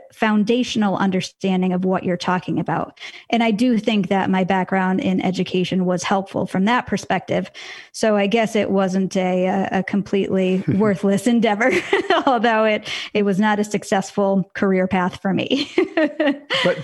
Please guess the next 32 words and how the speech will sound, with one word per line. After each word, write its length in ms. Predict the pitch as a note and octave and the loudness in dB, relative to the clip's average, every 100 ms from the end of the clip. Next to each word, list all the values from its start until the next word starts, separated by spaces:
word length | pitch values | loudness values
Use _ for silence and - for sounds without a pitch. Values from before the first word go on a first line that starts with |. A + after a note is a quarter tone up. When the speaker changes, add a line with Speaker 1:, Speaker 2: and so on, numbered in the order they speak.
| - | -2
Speaker 2:
but 160 | D3+ D#3 | 0 2
an 100 | D#3+ | 2
important 840 | D#3+ D#3 F#3+ A3 A3+ F3 A2 G#2 - A3 - | 0 0 0 0 0 0 0 -2 -12 -12 -10
part 320 | - D3 G3 | -2 0 2
of 120 | C#3+ | 0
your 200 | A2 G#2 | -2 -2
path, 640 | G2 - A2+ A2 A#2+ - B3+ | -4 -6 -4 -2 -4 -6 -6
and 580 | D#3 B2+ B2 A#2+ A#2+ - - - - | -2 0 0 0 -2 -6 -16 -18 -4
it 160 | B2 - | -4 -2
comes 280 | E3+ E3+ C#3+ | 0 0 0
across, 540 | - D3+ C#3+ C#3 - | -2 -2 0 0 0
not, 240 | C#3+ C#3 | 0 0
uh, 80 | C#3 - | -2 -2
you, 160 | C#3 B2+ | -2 -2
you're 260 | C#3 B2 | 0 0
also 340 | B2 B2 A#2+ A#2 | -2 -2 -2 -2
a 160 | A2+ A#2+ | -4 -6
terrific 540 | - C3 C#3 C#3+ B2 - | -4 0 0 0 -2 0
writer 480 | A#2+ A#2 A#2 A#2 A2+ | 0 0 0 0 0
on 120 | A2 | -2
various 400 | A#2+ A2+ A2+ - - _ | -2 0 -2 -6 -12 _
white 260 | C3 A#2 - | -4 -4 -4
papers 680 | B2 A#2 B2 B2 A#2 A#2+ A#2+ | -4 -2 -2 -2 -2 -2 -2
and, 240 | A2 B2 | -2 -2
and 160 | C3 A#2+ | 0 0
other 220 | B2 A#2+ | 0 -2
contributions 880 | - A#2+ A#2+ A#2+ A#2+ B2 - A#2+ - | -2 -2 -2 -2 0 0 0 -2 -2
that 160 | A#2+ | -2
you 100 | B2+ | 0
make, 240 | B2 A#2+ - | 0 -2 -2
but 140 | C3 | 0
I, 140 | C3+ | 0